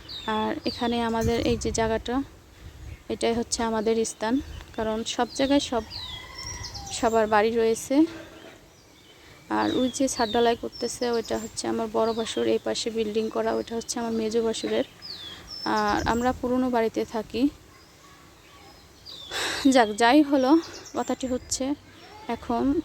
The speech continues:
খাওয়া দাওয়ার অনুষ্ঠান চলছে, অর্থাৎ মেহমানদারি করা হচ্ছে। আর আপনাদের সাথে সামান্য একটু শেয়ার করতে পারলাম, কারণ ঘরের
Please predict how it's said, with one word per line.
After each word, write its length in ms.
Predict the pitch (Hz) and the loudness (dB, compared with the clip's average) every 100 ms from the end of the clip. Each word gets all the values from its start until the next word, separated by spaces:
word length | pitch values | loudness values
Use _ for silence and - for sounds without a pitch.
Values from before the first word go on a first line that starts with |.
| - | 0
খাওয়া 220 | 233 226 | 2 2
দাওয়ার 200 | 214 220 - | 4 2 2
অনুষ্ঠান 340 | 220 - 226 214 - | -2 -4 -6 -6 -4
চলছে, 300 | 208 - - - | -6 -6 -10 -10
অর্থাৎ 340 | - - 226 226 | -10 -4 -2 0
মেহমানদারি 640 | 233 233 220 220 220 214 220 | 0 0 0 -2 0 0 0
করা 140 | 214 214 | 0 2
হচ্ছে। 280 | 208 - - 277 - - - - - - | 0 -4 -2 -2 -2 -10 -20 -20 -10 -2
আর 80 | 202 196 | 0 0
আপনাদের 280 | - 233 - | -2 -4 -4
সাথে 240 | 226 - 269 320 - - | -4 2 6 6 2 -10
সামান্য 320 | 247 233 233 226 | -4 -2 -2 -4
একটু 120 | - 220 | -4 -4
শেয়ার 180 | - 208 - | -4 -4 -6
করতে 200 | 202 214 - | -6 -6 -2
পারলাম, 300 | 202 202 220 - - - - - - - - - - - - - | -2 -2 -6 -12 -20 -20 -20 -18 -18 -18 -20 -20 -20 -20 -20 -8
কারণ 280 | - 214 214 220 220 | -2 0 0 -2 -4
ঘরের 240 | 220 233 | 0 2